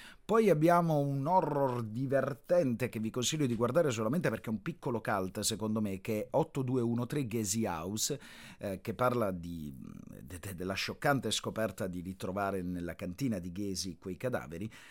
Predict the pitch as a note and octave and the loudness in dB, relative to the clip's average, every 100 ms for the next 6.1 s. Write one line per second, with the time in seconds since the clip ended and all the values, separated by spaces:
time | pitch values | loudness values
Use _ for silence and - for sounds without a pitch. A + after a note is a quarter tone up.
0 | - - - F3+ A#2 C3+ F#3+ - C#3 E3+ | -6 -2 2 2 2 0 0 0 -2 -2
1 | D#3+ - A#2+ B2+ C#3 - B2 A#2 A2+ - | -4 -4 -2 0 0 0 -2 0 -2 -4
2 | - F#3 - C3 A2+ - C3 B2+ G#2 G#2+ | -8 -8 -2 0 0 0 0 0 0 0
3 | A#2 A2+ G#2 A#2 C3 G#2 G2 - B2 G#2+ | -2 -2 -4 -4 -2 -4 -4 -4 -4 -2
4 | A#2 C#3 D#3+ C#3+ G#2+ G#2+ B2+ A#2+ B2+ G#2 | -4 -6 -4 -2 0 0 -2 -4 -4 -6
5 | - C3 A2 G#2 F#2+ A2 A2+ D#3 B2 F#2 | -6 -6 -4 -6 -4 -4 -4 -4 -4 -6